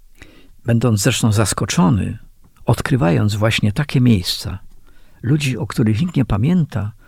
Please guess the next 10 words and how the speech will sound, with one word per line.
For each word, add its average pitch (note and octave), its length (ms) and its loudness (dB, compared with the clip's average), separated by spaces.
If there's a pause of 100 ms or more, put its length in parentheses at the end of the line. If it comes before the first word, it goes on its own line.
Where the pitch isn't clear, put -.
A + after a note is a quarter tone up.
(160)
a - 100 -4
których A2+ 320 0
znałem. G#2+ 380 -2 (1120)
Może G3 240 2
ktoś - 220 -2
powiedzieć A#2+ 420 0
w - 40 -6
tym G#2 160 2
miejscu, C3 720 -2
że G#2+ 440 -4